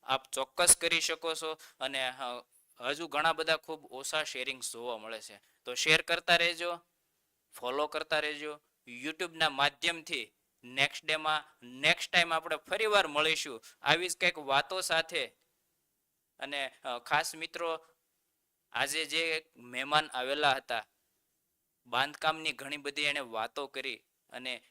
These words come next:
એવું સજેશન પણ આપ્યું કે આ બાંધકામની વ્યવસ્થા છે એ લાઈવમાં તમે કંઈક બતાવશો. તો કાલે બપોરે, આવતીકાલે બપોરના ભોજનમાં, અ, બાંધકામની વાતો સાથે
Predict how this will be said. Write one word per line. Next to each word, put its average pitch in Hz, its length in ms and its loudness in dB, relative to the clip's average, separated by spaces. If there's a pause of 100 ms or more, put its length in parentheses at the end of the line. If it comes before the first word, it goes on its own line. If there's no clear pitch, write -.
એવું 143 260 -6
સજેશન 151 580 -2
પણ 165 200 -2
આપ્યું 151 460 -4 (340)
કે 147 80 4
આ 151 100 8
બાંધકામની 147 680 -2
વ્યવસ્થા 139 640 -6
છે 143 340 -6 (300)
એ 139 100 -10
લાઈવમાં 135 500 -6
તમે 135 240 -12
કંઈક 127 200 -8
બતાવશો. 131 680 0 (220)
તો 131 80 -8
કાલે 151 300 6
બપોરે, 156 500 4
આવતીકાલે 156 760 0
બપોરના 147 520 -2
ભોજનમાં, 135 640 -6 (180)
અ, 120 140 -2
બાંધકામની 185 600 2
વાતો 160 360 2
સાથે 170 500 -2